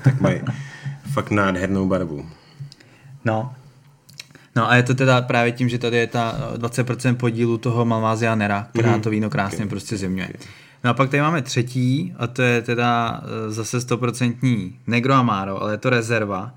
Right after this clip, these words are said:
Speaker 2: takže je to na bariku a je to trošku starší, to víno.
Speaker 1: Mhm.
Speaker 2: To s-, hele, já všechny dneska piju poprvé, protože my je máme fakt nově, nám
Speaker 1: Jo,
Speaker 2: přišli,
Speaker 1: jo, jo,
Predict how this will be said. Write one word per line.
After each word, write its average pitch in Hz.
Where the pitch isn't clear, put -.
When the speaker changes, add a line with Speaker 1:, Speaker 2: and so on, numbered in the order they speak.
Speaker 2:
takže 104
je 107
to 104
na 95
bariku 131
a 95
je 95
to 95
trošku -
starší, -
to 104
víno. 82
Speaker 1:
Mhm. 117
Speaker 2:
To 117
s-, -
hele, 123
já 123
všechny 131
dneska 131
piju 131
poprvé, 127
protože 104
my 107
je 107
máme 110
fakt 113
nově, 104
nám 90
Speaker 1:
Jo, 104
Speaker 2:
přišli, 107
Speaker 1:
jo, 104
jo, 104